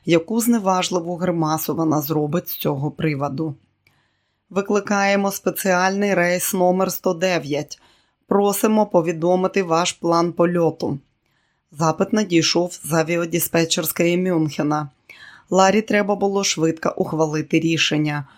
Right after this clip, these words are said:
У нього ще зберігалася можливість посадити літак у Брюсселі, Кельні чи Люксембурзі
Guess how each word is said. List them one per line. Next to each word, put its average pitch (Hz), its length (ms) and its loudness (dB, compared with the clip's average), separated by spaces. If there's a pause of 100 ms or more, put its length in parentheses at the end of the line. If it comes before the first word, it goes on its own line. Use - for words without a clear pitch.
(260)
У 175 80 2
нього 196 320 4
ще 196 220 2
зберігалася 196 760 0
можливість 175 600 -2
посадити 170 580 0
літак 165 440 0
у 160 60 4
Брюсселі, 185 640 -2
Кельні 180 540 -2
чи - 220 -2
Люксембурзі 165 1000 -2